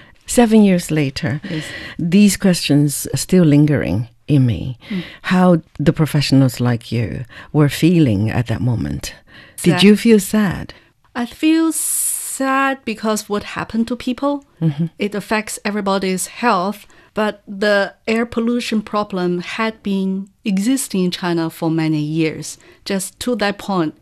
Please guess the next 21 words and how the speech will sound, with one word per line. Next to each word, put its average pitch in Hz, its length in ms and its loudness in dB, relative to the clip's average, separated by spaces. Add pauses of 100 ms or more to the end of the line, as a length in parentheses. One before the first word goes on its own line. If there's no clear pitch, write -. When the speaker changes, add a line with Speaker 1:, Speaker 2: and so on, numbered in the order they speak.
Speaker 2:
it 175 160 -10
became 175 540 -4
really, 208 300 0
really 175 300 -2
severe 156 580 -4 (240)
that - 220 -6
everybody 170 560 -4
can 165 420 -6 (100)
see 277 380 0
it - 180 -6
with 170 140 -2
their 170 120 -2
naked 175 440 -2
eyes. 175 580 -2 (320)
So 196 220 -4
then 233 500 2 (120)
it 196 160 -2 (180)
became 226 500 0
the 226 100 -2
moment 208 500 0
that 170 160 -4